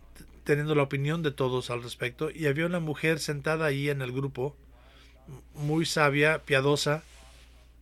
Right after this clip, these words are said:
tenía mucha confianza en ella, en su sabiduría en Cristo, y cada vez que, que ella tenía algo que decir de la situación de la que estábamos hablando, ella era la que estaba callada.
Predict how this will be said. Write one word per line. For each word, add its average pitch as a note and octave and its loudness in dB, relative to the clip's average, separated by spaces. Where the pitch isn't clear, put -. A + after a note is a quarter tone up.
tenía C#3+ -6
mucha D#3 -2
confianza D3 -2
en C#3 -2
ella, C3+ -6
en D3 -14
su D3+ -6
sabiduría C#3+ 0
en D3 0
Cristo, D3 -6
y D#3 -4
cada F#3 6
vez E3 0
que, D3+ 2
que D#3 -4
ella D#3 -2
tenía D#3 -4
algo E3 0
que E3 -4
decir D#3 -2
de D#3 0
la C#3+ 0
situación C#3+ -4
de D3+ -2
la C#3+ -4
que - -10
estábamos C#3+ -2
hablando, D3 -6
ella D#3 2
era C#3+ -4
la C3+ -2
que - -16
estaba C#3 -4
callada. C3+ -10